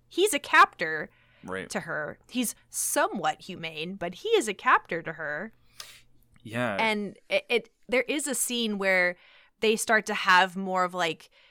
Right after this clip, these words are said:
Speaker 1: she kind of caves into the fact that, like, this is her life, so she's gonna make the most of it, and they start to be, like,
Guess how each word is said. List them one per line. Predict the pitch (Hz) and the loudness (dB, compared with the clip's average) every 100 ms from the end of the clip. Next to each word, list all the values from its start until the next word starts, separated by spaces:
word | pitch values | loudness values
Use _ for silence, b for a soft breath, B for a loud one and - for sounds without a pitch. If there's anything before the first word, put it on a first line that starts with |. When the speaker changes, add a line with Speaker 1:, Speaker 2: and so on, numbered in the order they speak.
| b | b
Speaker 1:
she | - 214 | -8 -8
kind | 208 233 | -2 0
of | 185 - | 0 -6
caves | - 202 180 180 175 | -4 -2 -2 -2 -4
into | 180 180 | -4 -6
the | - | -8
fact | 165 185 175 - | -4 2 2 0
that, | 170 | -6
like, | 151 165 | -6 -8
this | 175 175 180 | -6 -4 -4
is | 165 | -6
her | 180 | -6
life, | 170 165 175 | 0 0 -2
so | - | -6
she's | - 170 | -8 -10
gonna | - 165 | -8 -8
make | 175 175 | -6 -6
the | - | -8
most | 160 147 156 | -6 -6 -6
of | 208 | -4
it, | 202 214 - | 0 0 0
and | 175 165 | -4 -4
they | |
start | 160 - 160 | -4 -4 -6
to | - | -6
be, | 175 - 147 160 | -12 -12 -12 -8
like, | 170 143 - | -6 -6 -8